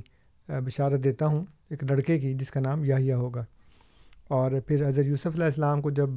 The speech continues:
قافلے والوں نے، آ، دیکھا کنویں کے اندر، تو انہوں نے کہا کہ "یا بشریٰ ھذا غلام"، کہ بشارت ہوئی تو لڑکا ہے اس کے اندر۔ تو غلام عربی زبان میں لڑکے کو کہتے ہیں، اور غلام احمد کا مطلب ہے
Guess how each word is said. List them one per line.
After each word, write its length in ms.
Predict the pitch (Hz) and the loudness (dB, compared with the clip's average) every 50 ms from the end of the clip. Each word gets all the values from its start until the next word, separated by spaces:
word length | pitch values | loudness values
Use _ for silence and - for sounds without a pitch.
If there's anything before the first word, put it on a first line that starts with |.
| 139 - | -2 0
قافلے 300 | 139 131 123 131 147 143 | 0 0 2 0 0 2
والوں 240 | 147 143 143 143 | 2 2 4 4
نے، 220 | 139 135 135 135 127 113 - - - - - - - - | 4 2 2 2 0 -2 -6 -12 -20 -20 -20 -20 -10 -6
آ، 40 | 139 135 131 131 131 135 - - - - - - | -4 -4 -2 -2 -4 -4 -6 -8 -12 -8 -2 0
دیکھا 240 | 139 135 - 147 | 0 2 2 0
کنویں 260 | 143 - 143 143 147 151 | 0 2 2 2 2 2
کے 100 | 147 139 | 2 0
اندر، 180 | 127 123 143 156 - - - - - - - - - _ _ _ | 0 -2 -2 -4 -8 -12 -20 -20 -20 -20 -20 -20 -20 _ _ _
تو 140 | - 185 160 | -8 -4 0
انہوں 160 | 143 147 151 | 0 2 2
نے 80 | 151 147 | 2 2
کہا 220 | 156 151 143 156 | 2 2 2 2
کہ 80 | 151 151 | 2 2
"یا 240 | 139 139 147 156 | 2 4 4 4
بشریٰ 380 | 160 151 147 - - 139 135 127 | 2 2 -2 -4 -4 -2 -2 0
ھذا 260 | 120 127 123 120 131 123 | 0 0 0 0 0 0
غلام"، 300 | 123 120 117 117 113 113 - - - - - _ _ _ _ _ _ - _ _ - - | 0 0 -2 -2 -4 -6 -10 -14 -20 -20 -20 _ _ _ _ _ _ -20 _ _ -20 -12
کہ 120 | - 156 143 | -6 -2 -2
بشارت 520 | 135 131 139 127 139 139 143 156 156 160 | 0 0 0 0 2 2 2 2 2 0
ہوئی 180 | 156 160 170 160 | 0 0 0 0
تو 200 | - 160 156 156 - - - 165 - - - - - _ | 0 0 -2 -2 -4 -8 -10 -10 -10 -10 -14 -20 -10 _
لڑکا 340 | 151 143 135 135 - 151 143 | -2 0 0 2 2 2 2
ہے 60 | 143 | 2
اس 100 | 135 - | 2 0
کے 80 | - 131 | -2 -4
اندر۔ 180 | 120 117 123 117 - _ _ _ _ _ _ _ _ _ _ _ _ _ _ _ _ - - - _ - | -4 -4 -6 -8 -12 _ _ _ _ _ _ _ _ _ _ _ _ _ _ _ _ -20 -20 -20 _ -8
تو 80 | 151 | -6
غلام 500 | 131 127 135 135 135 139 151 170 202 240 | -2 0 2 2 2 2 2 0 0 -2
عربی 220 | 202 143 139 156 170 | -4 -2 -2 0 0
زبان 320 | 151 160 143 139 135 131 | 0 0 0 0 0 -2
میں 180 | 131 147 185 233 - - | -2 -4 -6 -8 -8 -2
لڑکے 360 | 151 147 143 143 131 151 151 | 0 2 2 2 2 2 0
کو 120 | 135 135 123 | 0 0 -2
کہتے 300 | 131 127 117 - 131 123 | -4 -6 -8 -6 -8 -8
ہیں، 100 | 123 117 - _ _ _ _ _ _ _ _ _ _ _ _ _ | -8 -8 -10 _ _ _ _ _ _ _ _ _ _ _ _ _
اور 140 | 165 143 139 | -2 -2 0
غلام 380 | 131 143 143 147 151 165 165 | 2 2 2 2 2 2 2
احمد 200 | 156 147 151 160 | 2 2 2 2
کا 160 | 151 - 170 | 0 0 -2
مطلب 320 | 147 139 135 135 139 135 139 | -2 0 0 0 -2 -2 -2
ہے 140 | 170 196 | -2 -4